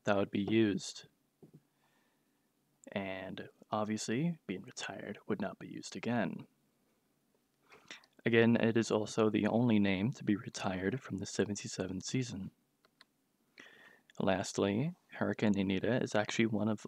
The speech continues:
only twenty recorded ocean crossers, meaning going from the Atlantic all the way to the Pacific. Inita would be a depression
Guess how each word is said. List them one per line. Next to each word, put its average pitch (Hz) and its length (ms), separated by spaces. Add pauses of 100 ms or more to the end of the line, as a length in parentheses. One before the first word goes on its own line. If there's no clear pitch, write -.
only 110 320
twenty 135 760
recorded 127 640
ocean 123 360
crossers, - 640 (380)
meaning 98 340
going 95 280
from 95 320
the 95 140
Atlantic 139 720 (440)
all 110 120
the 101 80
way 101 80
to 101 140
the 92 100
Pacific. - 680 (840)
Inita 107 520
would 110 460
be 107 280
a 104 120
depression 143 680